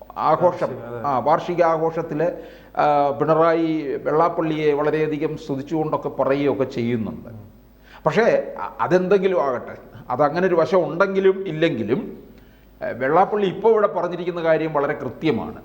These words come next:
Speaker 1: അതിനകത്ത്, ഏ, എല്ലാവർക്കും യോജിക്കാനേ പറ്റത്തുള്ളൂ. കാരണം ഇവ ഇതിനകത്തൂടെ ഈ ഭൂരിപക്ഷ സമുദായ ഐക്യം ഒന്നും കൂടെ ശക്തിപ്പെടുമെന്ന് തോന്നുന്നു. എനിക്ക് തോന്നുന്നു ഇത് വെച്ചുകൊണ്ട് വീണ്ടും വെള്ളാപ്പള്ളി ഒരു യാത്ര നടത്തിയാൽ ആ യാത്രയ്ക്ക് വലിയ പിൻബലം ഉണ്ടാവുകയും ചെയ്യും.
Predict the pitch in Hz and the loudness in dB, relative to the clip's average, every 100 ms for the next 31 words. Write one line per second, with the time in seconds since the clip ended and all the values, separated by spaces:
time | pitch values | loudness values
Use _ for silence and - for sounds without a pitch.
0 | - - - - - - - 147 180 185 | -20 -20 -20 -20 -20 -10 -4 0 0 2
1 | 202 185 185 156 - 139 139 151 170 185 | 4 4 2 0 0 2 2 4 4 4
2 | 185 180 185 165 190 208 208 202 214 208 | 2 0 0 2 2 2 2 2 0 -2
3 | 170 202 175 139 147 165 180 - - - | -2 -2 0 0 2 0 -2 -8 -14 -18
4 | - 165 220 190 175 226 233 233 196 120 | -4 4 4 4 2 4 2 2 0 0
5 | 143 - - 156 147 180 196 180 180 160 | -2 -8 -6 -2 4 4 4 0 -2 -4
6 | 139 139 143 139 123 - 131 120 143 180 | -2 2 2 2 0 0 -2 -2 -2 -4
7 | 180 139 135 - - - - 120 - - | -2 0 0 -2 -12 -12 -12 -8 -8 -4
8 | 131 110 107 87 87 87 - - - - | -2 -2 -4 -8 -12 -16 -20 -20 -20 -20
9 | - - - - 165 190 208 196 190 247 | -20 -20 -20 -6 0 4 4 4 2 2
10 | 220 214 190 165 170 190 196 170 170 180 | 4 2 0 0 0 0 0 0 2 0
11 | 175 165 165 139 143 170 196 165 143 143 | 0 -2 2 4 4 2 0 -2 -4 -4
12 | 139 147 131 95 - - - - - - | -4 0 0 -2 -8 -16 -20 -20 -20 -20
13 | - 143 156 151 - 165 147 131 151 - | -4 2 4 4 2 -4 -4 -4 -2 -4
14 | 135 156 156 135 120 139 147 143 143 139 | -2 2 2 2 2 2 2 0 -2 -2
15 | 123 117 160 190 - | -4 -4 -4 -8 -14